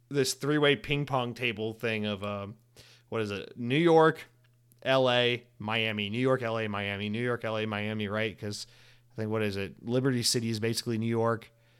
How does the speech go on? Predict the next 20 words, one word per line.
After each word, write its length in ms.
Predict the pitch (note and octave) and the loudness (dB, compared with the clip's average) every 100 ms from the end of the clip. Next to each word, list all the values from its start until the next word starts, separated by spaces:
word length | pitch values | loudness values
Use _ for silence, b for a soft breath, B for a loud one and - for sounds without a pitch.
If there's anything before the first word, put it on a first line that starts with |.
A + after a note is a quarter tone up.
| _ - | _ -8
San 300 | - C3 B2 | 0 2 2
Andreas 580 | B2 B2 A#2 A#2 A#2+ A2 | 2 2 2 2 2 2
and 140 | G#2+ | 2
Los 160 | A2 - | 0 2
Santos 540 | A2+ A2 A#2 A2+ G#2 | 0 0 0 0 0
is 260 | G#2+ G2 - | -2 -2 -4
clearly 440 | - A#2 A2 A2 | -4 -2 0 0
Southern 280 | G#2 A2 G#2 | 0 0 -2
California. 680 | G#2+ G2+ A2 G#2+ G#2 G#2 G2+ _ _ _ _ - | -2 -2 -2 -2 0 -2 -4 _ _ _ _ -8
Uh, 380 | G2 G2 F#2 F2+ D#2+ | -4 -2 -2 -6 -8
and 120 | G2+ G2+ | -6 -4
then 120 | G#2 | -2
Vice 240 | G#2+ G#2 | 0 0
City 220 | - G#2+ G#2+ | 0 -2 -2
is 100 | G#2 | 0
Miami. 400 | A2 A2+ G2+ F#2 | 0 0 0 -4
So 240 | - F2+ | -6 -4
this 180 | G2+ B2 | -2 -2
is, 140 | G#2+ | 0
like, 240 | A2+ G2+ | -2 -4